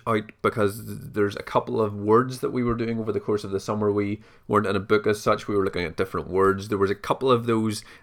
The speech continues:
that I didn't get time to do. And so in the midst of this series, in the midst of these podcasts, I, I'm gonna throw those out. And so you can look at those anytime as well. It's always on Podbean. It's always on iTunes.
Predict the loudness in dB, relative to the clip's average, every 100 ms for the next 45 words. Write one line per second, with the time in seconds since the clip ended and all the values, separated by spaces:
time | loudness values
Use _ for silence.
0 | 2 2 2 0 0 -2 -2 -2 0 0
1 | -2 -16 -4 -2 0 -2 -4 -2 0 0
2 | 0 0 -2 -4 0 0 0 -8 -20 _
3 | -6 -4 0 -2 -2 -10 -8 -2 0 0
4 | -4 -8 -6 -2 -2 -4 -6 0 4 4
5 | 2 -2 -4 -4 -6 -6 -6 -2 -2 0
6 | 2 2 2 -4 -8 -8 -6 -6 -6 -6
7 | -2 0 2 0 0 -2 -2 -6 -8 -6
8 | -2 0 0 0 -2 -2 -4 -6 -6 -6
9 | -4 -2 -2 2 2 2 0 0 0 0
10 | -2 -4 -4 -2 0 0 0 -2 -2 -4
11 | -4